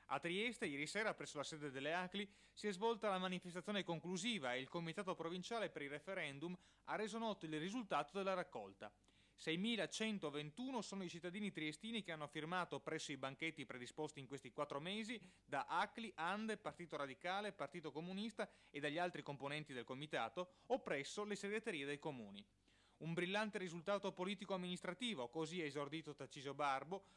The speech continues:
vicepresidente regionale delle acli, che ha sottolineato la positività di questa esperienza, che ha soprattutto dimostrato l'interesse dei cittadini di Trieste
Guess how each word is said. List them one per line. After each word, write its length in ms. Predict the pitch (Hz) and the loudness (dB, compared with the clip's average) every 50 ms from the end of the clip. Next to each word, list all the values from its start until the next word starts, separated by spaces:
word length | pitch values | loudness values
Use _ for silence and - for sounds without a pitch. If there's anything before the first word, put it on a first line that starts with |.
| - - | -18 -8
vicepresidente 720 | 143 165 180 - 175 - 151 147 - 147 156 170 170 170 | -6 -4 -2 -2 -2 -2 -2 -4 -2 -2 -2 -2 -2 -2
regionale 400 | 151 143 127 143 139 143 147 143 | -4 -4 -4 -4 -4 -2 -2 0
delle 240 | 131 131 127 131 143 | 0 0 0 2 2
acli, 340 | 139 131 127 - 147 170 180 - - - - _ | 2 2 0 -2 -6 -8 -8 -8 -16 -20 -16 _
che 140 | - 196 | -2 0
ha 20 | 208 | 0
sottolineato 600 | - 214 202 - 214 214 202 220 240 247 - 233 | 0 0 0 0 2 2 4 4 2 2 2 4
la 100 | 208 190 | 2 2
positività 640 | 185 - 220 208 180 190 - 208 196 196 190 - 233 | 2 2 0 0 0 0 -2 -2 -2 -2 2 2 2
di 120 | 208 170 165 | 2 2 -2
questa 260 | - 165 170 170 - | -2 -2 -2 0 -2
esperienza, 680 | 147 - - 170 170 214 226 208 160 139 - 117 110 - - - - _ _ _ | -6 -2 -2 -2 2 2 2 2 2 0 -4 -6 -8 -8 -10 -20 -20 _ _ _
che 140 | - 180 | 2 2
ha 60 | 202 190 | 2 2
soprattutto 500 | - 190 - - 180 - 240 240 226 208 | 2 0 0 0 -2 0 0 -2 -2 0
dimostrato 600 | 190 180 170 170 - - 202 202 196 196 180 147 | -2 0 0 -2 -2 0 2 2 2 2 2 -2
l'interesse 680 | 143 170 175 170 - 180 180 196 185 180 - - 151 | -2 -2 -2 0 0 2 2 4 2 2 0 -2 -2
dei 140 | 131 127 123 | -2 -2 -4
cittadini 400 | - 147 143 147 156 190 190 175 | -4 -4 -4 -2 0 0 0 0
di 100 | 143 139 | -2 -2
Trieste 540 | 185 196 190 156 120 110 - - - 151 | 0 0 2 2 0 0 -4 -6 -6 -6